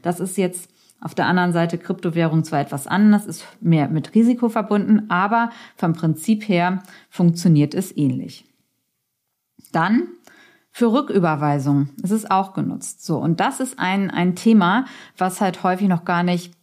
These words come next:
betrachtet wird, denn zu Kryptowährungen haben alle Menschen auf dieser Welt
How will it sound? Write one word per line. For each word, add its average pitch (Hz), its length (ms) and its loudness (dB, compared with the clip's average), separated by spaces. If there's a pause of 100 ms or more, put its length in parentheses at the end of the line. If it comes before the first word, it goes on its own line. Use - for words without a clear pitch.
(120)
betrachtet 196 640 -4
wird, 151 220 -2
denn 226 400 4 (720)
zu - 220 -2
Kryptowährungen 190 1120 2
haben 190 560 0
alle 196 240 2
Menschen 185 400 0
auf 170 140 -4
dieser 165 320 -2
Welt 165 380 0